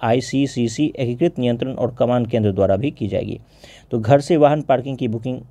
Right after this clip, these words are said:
अब संभव है। पटना के लोगों को जल्द ही शहर में सैंतीस स्मार्ट पार्किंग की सुविधा जो है ये मिलेगी। एजेंसी पैंतालीस दिनों के भीतर स्मार्ट पार्किंग के लक्ष्य को पूरा करेगी पैंतालीस दिनों के भीतर, तो ये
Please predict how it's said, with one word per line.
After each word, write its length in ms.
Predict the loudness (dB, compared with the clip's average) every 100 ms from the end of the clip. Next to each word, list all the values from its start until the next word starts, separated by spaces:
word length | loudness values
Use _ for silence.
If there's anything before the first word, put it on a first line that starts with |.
| -6
अब 240 | -6 -6 -8
संभव 360 | -2 2 2
है। 60 | 2
पटना 420 | 0 -4 0 -2
के 340 | 2 2 2 -2 _ _ _ _ _ -20 _ -2
लोगों 240 | 2 4 4
को 160 | 2
जल्द 280 | 4 4 4
ही 160 | 0 -2
शहर 400 | -2 0 2 2
में 180 | 0
सैंतीस 840 | -4 -6 -2 0 0 -2 -6 -6 -18 -14
स्मार्ट 500 | -10 -4 0 2 0
पार्किंग 480 | 2 2 2 0 -8
की 120 | -8
सुविधा 380 | -8 -6 0 0
जो 120 | 2
है 80 | 0
ये 120 | 0
मिलेगी। 420 | 0 2 0 -2 -6 -14 -6 0
एजेंसी 360 | 2 2 2
पैंतालीस 500 | 0 4 6 4 2
दिनों 260 | -2 -2 -2
के 160 | -2 -2
भीतर 320 | -2 0 -2
स्मार्ट 260 | -2 -2
पार्किंग 300 | -2 -2 -2
के 60 | 0
लक्ष्य 200 | -2 -2
को 80 | -6
पूरा 200 | 2 2
करेगी 380 | 2 -4 -6 -10 _ _ _ _ -4
पैंतालीस 420 | 4 6 6 4
दिनों 240 | 0 -2
के 140 | -2 -4
भीतर, 340 | -6 -8 -10 -12 _ -8
तो 80 | -2
ये 360 | 0 0 -2